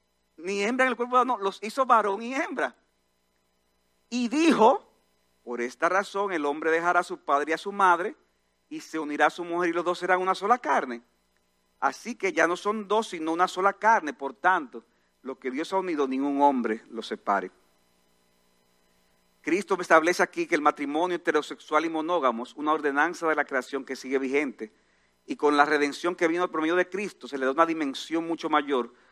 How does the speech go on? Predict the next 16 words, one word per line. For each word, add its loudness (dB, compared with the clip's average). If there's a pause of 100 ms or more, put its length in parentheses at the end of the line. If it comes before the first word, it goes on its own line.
(260)
porque -2
entonces -2
ahora 8
se -6
conecta -2
ese -4
matrimonio 0
con -8
el -2
Evangelio -2
de 2
Jesucristo. -8 (1120)
Tu 0
matrimonio 2 (100)
está 2
conectado 2